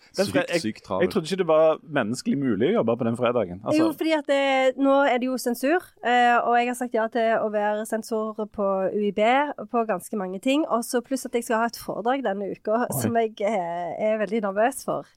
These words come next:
Speaker 1: Fortell om
Speaker 2: Faen,
Speaker 1: foredraget.
Speaker 3: Ja, jeg skal ha Undset-forelesningen på, eh, eh, Litteraturfestivalen i Lillehammer.
Speaker 2: Å,
Speaker 3: Og jeg er
Speaker 2: herlighet.
Speaker 3: dritstressa og holder på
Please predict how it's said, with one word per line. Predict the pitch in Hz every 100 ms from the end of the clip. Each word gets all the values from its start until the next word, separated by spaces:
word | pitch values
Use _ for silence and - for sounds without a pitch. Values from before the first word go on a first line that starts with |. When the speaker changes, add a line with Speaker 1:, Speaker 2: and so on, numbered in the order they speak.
| _ -
Speaker 1:
Fortell | 131 143
om | 151
Speaker 2:
Faen, | 113 113
Speaker 1:
foredraget. | 127 123 98
Speaker 3:
Ja, | 277 285
jeg | 277
skal | 277 277
ha | 277 277
Undset-forelesningen | 196 - 349 - 330 294 277 285 262 208 190
på, | - 226 220 214 202 -
eh, | 226 214 214 214 -
eh, | - 214 208
Litteraturfestivalen | 208 220 233 247 240 254 202 208 208
i |
Lillehammer. | 196 147 196 262 202 139 -
Speaker 2:
Å, |
Speaker 3:
Og | -
jeg | 247
er | 277
Speaker 2:
herlighet. | 294 - 277 269
Speaker 3:
dritstressa | 240 190 - 247 - 285 294 -
og | 226 233 226
holder | 240 220
på | 226